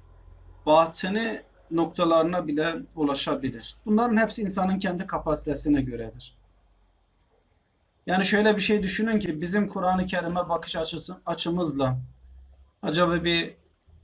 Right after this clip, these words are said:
Ayetullah Tabatabai rahmetlinin bakış açısı aynı mıydı?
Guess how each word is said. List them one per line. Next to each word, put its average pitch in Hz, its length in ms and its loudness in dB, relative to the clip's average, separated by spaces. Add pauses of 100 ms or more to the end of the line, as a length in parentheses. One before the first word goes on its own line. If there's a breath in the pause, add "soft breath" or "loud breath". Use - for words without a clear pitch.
(180)
Ayetullah 151 480 0
Tabatabai 147 600 -2
rahmetlinin 143 600 0
bakış 139 260 -6
açısı 135 380 -6
aynı 131 280 -2
mıydı? 110 300 -10